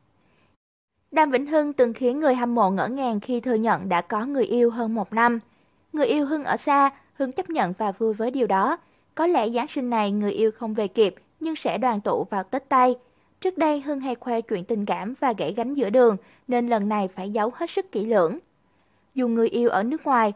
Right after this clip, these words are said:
nhưng Đàm Vĩnh Hưng khẳng định không hề cô đơn, bởi anh luôn có những người bạn thân đồng hành, chia sẻ buồn vui trong công việc và cuộc sống.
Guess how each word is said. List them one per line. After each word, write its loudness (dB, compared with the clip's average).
nhưng -4
Đàm 2
Vĩnh -4
Hưng -6
khẳng -6
định 2
không -6
hề -4
cô 0
đơn, 4
bởi 2
anh -2
luôn 0
có -2
những -6
người 0
bạn -2
thân -8
đồng 0
hành, 0
chia 0
sẻ -2
buồn -2
vui 4
trong -4
công -4
việc 2
và -2
cuộc -8
sống. 0